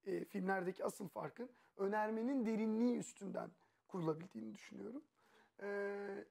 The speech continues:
silsileyle yapmak istediğim şey de aslında yüzeyde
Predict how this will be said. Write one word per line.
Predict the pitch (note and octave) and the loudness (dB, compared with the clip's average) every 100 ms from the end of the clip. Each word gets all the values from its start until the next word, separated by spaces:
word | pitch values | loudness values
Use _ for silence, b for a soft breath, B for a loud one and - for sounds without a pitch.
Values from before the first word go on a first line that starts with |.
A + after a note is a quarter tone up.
| b b | b b
silsileyle | - A#3 A3+ - D4 E4 C#4+ B3+ - - | -4 0 0 2 2 4 6 4 2 0
yapmak | A3 A3 B3+ - | 2 2 2 -4
istediğim | - G3+ F#3 F#3 | -6 -6 -4 -2
şey | - C4 A3+ | -2 0 0
de | C4+ E4 b b _ | -2 -4 b b _
aslında | - G#3 - C#4 C#4 B3+ - - _ _ _ _ _ _ _ - | 2 2 2 0 4 4 2 -4 _ _ _ _ _ _ _ -4
yüzeyde | F3+ G#3+ G3 A3+ G3 G#3 F3 | 2 2 4 4 6 4 4